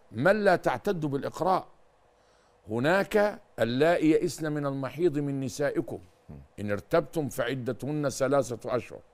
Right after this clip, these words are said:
Speaker 1: تعتد بالأيام، واللائي لم يحضن كذلك بالأيام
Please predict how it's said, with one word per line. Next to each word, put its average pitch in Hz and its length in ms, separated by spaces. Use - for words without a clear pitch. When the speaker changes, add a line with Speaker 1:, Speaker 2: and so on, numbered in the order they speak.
Speaker 1:
تعتد 131 440
بالأيام، 131 680
واللائي 147 800
لم 160 280
يحضن 139 560
كذلك 127 540
بالأيام 131 720